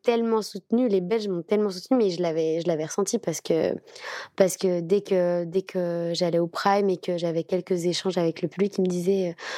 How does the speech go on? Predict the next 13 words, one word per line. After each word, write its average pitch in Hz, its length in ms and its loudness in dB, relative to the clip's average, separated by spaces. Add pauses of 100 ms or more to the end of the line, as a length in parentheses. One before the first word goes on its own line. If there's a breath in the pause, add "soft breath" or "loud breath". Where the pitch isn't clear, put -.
(220 loud breath)
Je - 120 -8
viens 220 120 4
de 214 60 2
Belgique, 220 580 0
euh, 202 80 -2
je 196 100 -2
suis - 160 -6
venue 208 200 2
exprès 202 320 -4
pour - 240 -6
toi, 214 400 2
je 202 80 -4
suis, 202 220 0